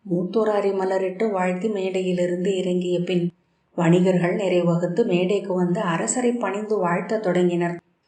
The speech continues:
இரு பக்கமும் உடைவாள் உருவிய படைத்தலைவரும் ஏட்டுச்சுவடி ஏந்திய அமைச்சரும் நின்றிருக்க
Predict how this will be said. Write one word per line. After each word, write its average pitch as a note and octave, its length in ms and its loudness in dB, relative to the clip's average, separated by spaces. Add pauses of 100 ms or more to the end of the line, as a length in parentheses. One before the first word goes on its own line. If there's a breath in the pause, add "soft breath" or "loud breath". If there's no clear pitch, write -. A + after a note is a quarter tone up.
(160)
இரு F3+ 260 2
பக்கமும் F#3 600 -2
உடைவாள் F3+ 460 2
உருவிய G#3 420 2
படைத்தலைவரும் F3+ 880 0
ஏட்டுச்சுவடி A#3 680 2
ஏந்திய G3+ 500 -2
அமைச்சரும் G3 640 -2
நின்றிருக்க F3 800 0